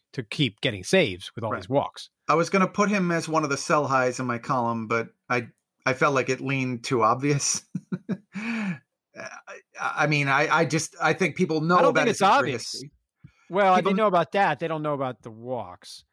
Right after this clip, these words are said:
Speaker 2: I
Speaker 1: Um,
Speaker 2: felt the same way that I did about Byron Buxton when I put him as that candidate, that, that people know the injury history and they're hesitant to buy in at that stage.
Speaker 1: I moved Buxton all the way into my,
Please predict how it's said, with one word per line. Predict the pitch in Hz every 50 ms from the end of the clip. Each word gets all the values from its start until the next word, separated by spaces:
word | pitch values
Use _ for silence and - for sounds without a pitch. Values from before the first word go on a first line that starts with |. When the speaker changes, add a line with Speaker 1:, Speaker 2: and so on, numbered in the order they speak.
| _ _ _ _ _ _ -
Speaker 2:
I | 113 110 110 202
Speaker 1:
Um, | 208 202
Speaker 2:
felt | 269 269 269
the | 277 247
same | - 302 269 247
way | 247 233 226
that | 208 214
I | 208 202
did | - 196 190
about | 190 180 180 170 -
Byron | 185 175 160 156
Buxton | 139 156 151 156 - - 156 147
when | 139 131
I | 127 127
put | - 156 135 117
him | 120 156 156 147 143 127
as | 117 117 110 -
that | 127 117 117
candidate, | - 139 131 113 117 110 113 113 113
that, | 123 151 147 143 147
that | 160 151 -
people | - - 185 185 - 180 175 156
know | 160 175 185 196 196 185
the | 160 175 175
injury | 175 175 151 175 165 160 151
history | 165 160 - - 180 170 156
and | 143 143
they're | 131
hesitant | 123 131 160 151 - 151 143 139 127 127 -
to | - - 139 123 120 123 123 -
buy | 151 135 156 143 143 143
in | 135 139 139 127 123
at | 120 113
that | - 110 107 -
stage. | - - 120 113 - - - - _ - 135
Speaker 1:
I | 151
moved | 156 165 165 135
Buxton | 120 147 139 - - 143 131
all | 127 127 127
the | 123
way | 120 120 117
into | 113 110 107 113
my, | 110 110 110